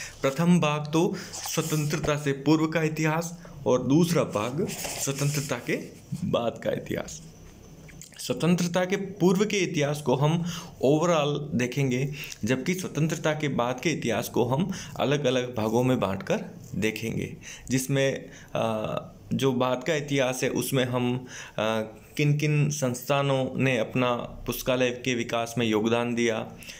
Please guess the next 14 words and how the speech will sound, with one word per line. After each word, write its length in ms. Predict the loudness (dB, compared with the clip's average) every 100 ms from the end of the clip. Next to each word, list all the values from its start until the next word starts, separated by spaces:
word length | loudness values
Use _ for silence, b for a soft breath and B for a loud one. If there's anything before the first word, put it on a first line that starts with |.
| B -4 0
पुस्तकालय 720 | 4 2 0 -4 0 0 0
विकास 380 | 0 0 0 0
के 140 | -2
लिए 160 | 0 0
कौन 240 | 0 0
कौन 240 | 2 2 2
सी 160 | -2
समितियाँ 1120 | -4 -2 -2 0 0 0 -4 -6 -2 0 0
बनी, 400 | 0 0 0 -2 -8 B -6
सरकार 420 | -6 -4 -6 -6
द्वारा 520 | -4 -2 -2 -4 -6 -4
विभिन्न, 360 | -2 0 0
अ, 60 | 0 -6 B B -2 2 0 0 -4 -6 -8 -8 -6 -2 2
जो 440 | 4 2 0 -6